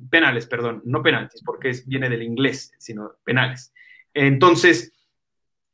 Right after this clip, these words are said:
ese es el detalle. Messi no supo el día de hoy ser el segundo o el primer mejor futbolista del mundo. No supo, no supo cargarse a su equipo cuando más lo necesitaba. Si bien corrige y marca un auténtico golazo,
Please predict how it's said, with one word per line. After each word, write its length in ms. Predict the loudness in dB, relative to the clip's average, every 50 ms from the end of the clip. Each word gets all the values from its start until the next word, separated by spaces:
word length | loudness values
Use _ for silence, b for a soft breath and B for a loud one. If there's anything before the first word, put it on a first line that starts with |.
| _ 0
ese 160 | 2 2 4
es 80 | 4 4
el 100 | 6 6
detalle. 600 | 4 4 4 4 4 4 2 2 -2 -4 -10 -10
Messi 400 | -6 0 2 2 4 4 6 6
no 180 | 8 8 6 6
supo 460 | 4 4 2 2 2 4 2 2 2
el 80 | 4
día 120 | 4 2 4
de 100 | 6 6
hoy 180 | 6 6 4 4
ser 460 | 2 2 4 4 4 4 2 0 -6 b b b b b 0
el 180 | 0 0 2
segundo 580 | 2 2 0 2 2 0 0 0 0 0 0 -2 -2
o 160 | -2 0 2 2
el 120 | 2 0
primer 420 | -2 -2 -2 0 0 0 0 0
mejor 280 | 0 -2 0 0 0 2
futbolista 420 | 0 0 0 0 0 0 2 0
del 120 | 0 0 0
mundo. 480 | 0 -2 0 0 0 -2 -2 -6 _ _ -8
No 220 | -2 0 2 2
supo, 600 | 0 0 -4 -4 -4 -4 -2 -2 -4 -4 -4 B B B B B B
no 180 | -2 0 0 0
supo 500 | 0 -2 -4 -4 -2 2 2 2 2 4
cargarse 580 | 2 2 2 2 2 2 2 2 2 2 0
a 60 | 0 0
su 140 | 0 -4
equipo 440 | -4 -4 -4 -4 -4 -2 -4 -4 0
cuando 300 | 0 0 2 2 0 0
más 200 | 2 2 2 2 2
lo 100 | 2 0
necesitaba. 680 | 0 -2 -4 -8 -8 0 2 2 2 2 0 -2 B B B B
Si 160 | B -8 -6 0
bien 440 | 2 4 4 4 2 -4 -8 -16 _ _ _ _ _ _ _ -2 -2 0 4
corrige 560 | 4 4 6 6 4 4 4 4 2 2 2 0
y 60 | -2
marca 320 | 0 2 2 2 2 2 2
un 140 | 2 4 4
auténtico 800 | 2 0 -2 -4 -4 -4 -2 -2 -2 -2 -4 -2 0 2 4
golazo, 600 | 4 4 4 4 2 2 0 -4 -4 -6 -6 _